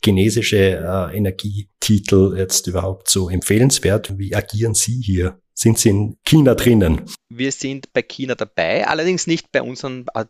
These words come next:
Speaker 2: Produkten in, in unserer Abteilung, weil wir ja, äh, die entwickelten Märkte abdecken. Aber unsere Emerging, äh, Markets Kollegen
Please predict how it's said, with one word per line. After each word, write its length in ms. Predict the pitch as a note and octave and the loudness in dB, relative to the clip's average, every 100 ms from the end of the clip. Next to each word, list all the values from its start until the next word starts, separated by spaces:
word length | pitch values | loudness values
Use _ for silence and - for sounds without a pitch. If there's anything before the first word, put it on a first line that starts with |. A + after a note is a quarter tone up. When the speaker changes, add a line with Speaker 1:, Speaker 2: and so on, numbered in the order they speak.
| _ | _
Speaker 2:
Produkten 480 | - - B2 - A#2+ | -10 -8 -10 -12 -12
in, 160 | A2 G#2+ | -10 -12
in 160 | A2 | -12
unserer 280 | G#2+ A2 B2+ | -12 -6 -4
Abteilung, 540 | - F2+ F2 G#2 D#3 B2+ | -2 -2 -4 -4 -10 -12
weil 180 | F#2 | -10
wir 160 | G#2+ G#2 | -8 -8
ja, 240 | G#2 G#2 | -8 -8
äh, 180 | - F#2 | -6 -8
die 140 | G2 A2 | -8 -12
entwickelten 560 | F2 A2 - D3 C3+ | -10 -10 -8 -10 -6
Märkte 340 | A2+ G#2+ - - | -4 -4 -4 -4
abdecken. 580 | - - A2+ - C3+ - - - - - | -4 -6 -6 -6 -16 -16 -18 -18 -20 -4
Aber 320 | F2+ G#2+ C3 | -2 0 -2
unsere 260 | B2 A#2+ B2+ | -4 -8 -8
Emerging, 640 | G#2+ G2 A2 - B2+ B2 - | -6 -6 -6 -6 -10 -12 -10
äh, 100 | G#2+ | -8
Markets 480 | F#2 D#2+ - - | -4 -4 -6 -12
Kollegen 560 | - A#2 G2+ G2+ A2+ | -10 -10 -6 -8 -10